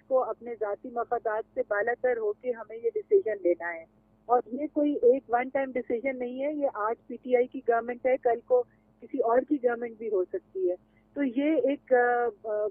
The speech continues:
ملکی مفاد میں ایک لانگ ٹرم، آ، جو ہے اس کا ایفیکٹ ہوگا۔ اور اس امینڈمنٹ کے لیے میں سمجھتی ہوں کہ پی ایم ایل این نے اور پیپلز پارٹی نے آج تک تو بہت زیادہ کوآپریٹ کیا تھا اور ان لوگوں نے، آ،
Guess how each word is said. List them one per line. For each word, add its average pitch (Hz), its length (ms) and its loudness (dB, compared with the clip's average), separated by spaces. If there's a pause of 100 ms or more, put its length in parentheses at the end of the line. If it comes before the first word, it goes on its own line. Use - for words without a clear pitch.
(420)
ملکی 240 360 -2
مفاد 254 460 -2
میں 277 120 -6
ایک 277 200 -10
لانگ 240 440 -2
ٹرم، 254 320 0 (420)
آ، 214 60 -10 (300)
جو 240 120 -2
ہے 233 160 0
اس 233 240 -6
کا 262 80 -2
ایفیکٹ - 460 2
ہوگا۔ 240 300 2
اور 233 220 -2 (120)
اس 240 120 -8 (100)
امینڈمنٹ 226 560 -8
کے 269 120 -4
لیے 254 240 -2
میں 254 240 -6
سمجھتی 247 400 -4
ہوں 262 100 -4
کہ 269 220 2 (420)
پی 247 100 4
ایم 247 120 6
ایل 247 160 2
این 247 220 -2
نے 262 140 -4
اور 254 140 0
پیپلز - 360 -4
پارٹی 226 360 -4
نے 254 440 -2
آج 214 420 -2 (200)
تک - 220 -2
تو 254 140 4
بہت 247 220 2
زیادہ 254 200 4 (100)
کوآپریٹ 254 380 0 (120)
کیا 247 260 0
تھا 247 160 -6 (380)
اور 226 160 2
ان 247 120 -2
لوگوں 247 260 4
نے، 247 460 -4
آ، - 40 -6